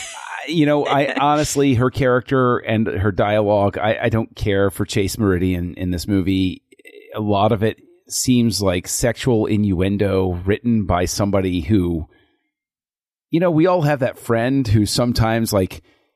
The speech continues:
you know, everybody's sort of, like, laughing about, you know, the, sort of like, you know what, Michael Scott. This is as if Michael Scott tried to write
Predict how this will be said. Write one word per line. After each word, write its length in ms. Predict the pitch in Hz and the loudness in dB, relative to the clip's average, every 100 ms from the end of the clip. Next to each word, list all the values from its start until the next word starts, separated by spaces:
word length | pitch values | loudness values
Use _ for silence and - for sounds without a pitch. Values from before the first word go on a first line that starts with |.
| _ | _
you 80 | - | 0
know, 100 | 113 | 2
everybody's 320 | 113 110 117 | 2 2 0
sort 160 | - 123 | 2 0
of, 60 | 104 | 0
like, 240 | 98 - - | -2 -6 -10
laughing 500 | 101 104 110 120 113 | -4 -2 0 0 0
about, 320 | 104 104 - | 2 0 0
you 120 | 110 | 0
know, 260 | 90 95 - _ - | 2 0 -4 _ -12
the, 600 | 65 - - - 123 123 | -12 -12 -20 -8 -4 -2
sort 220 | - 135 | 0 0
of 60 | 120 | 2
like, 240 | 113 - _ _ _ 127 | 0 -2 _ _ _ -2
you 100 | 123 | 2
know 80 | |
what, 220 | 127 127 - _ | 2 0 -4 _
Michael 340 | 107 110 107 101 | 0 0 0 -2
Scott. 400 | - 82 67 - _ _ | -2 -2 -4 -10 _ _
This 160 | 110 110 | 0 2
is 160 | 135 | 0
as 160 | 120 107 | 0 0
if 200 | 120 - | -2 0
Michael 320 | 107 107 110 | 0 0 0
Scott 440 | - - 98 95 - | -2 -2 -2 -2 -2
tried 260 | 113 104 | 0 0
to 60 | 113 | 0
write 340 | 104 98 92 | 2 0 -2